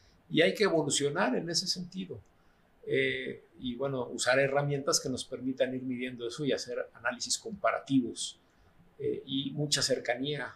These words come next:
también por parte del facilitador para asegurar que el colaborador está teniendo las herramientas para lograr el resultado y está entregando el resultado buscado, ¿no?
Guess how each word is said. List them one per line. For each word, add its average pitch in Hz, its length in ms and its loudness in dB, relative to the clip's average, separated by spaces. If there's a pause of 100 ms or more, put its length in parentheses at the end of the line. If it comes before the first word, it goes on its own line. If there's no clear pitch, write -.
también 117 360 -8
por 123 180 -6
parte 113 280 -2
del 113 160 -6
facilitador 113 720 -6
para - 200 -6
asegurar 107 520 -8
que - 80 -18
el - 80 -20
colaborador 104 640 -4
está - 320 -2
teniendo 131 720 0 (400)
las 123 200 0
herramientas 160 580 2
para 123 220 0
lograr 123 280 4
el 151 60 2
resultado 156 580 -2
y 156 80 -2
está - 180 -6
entregando 131 460 0
el - 80 -4
resultado - 520 0
buscado, - 420 -2
¿no? - 240 -16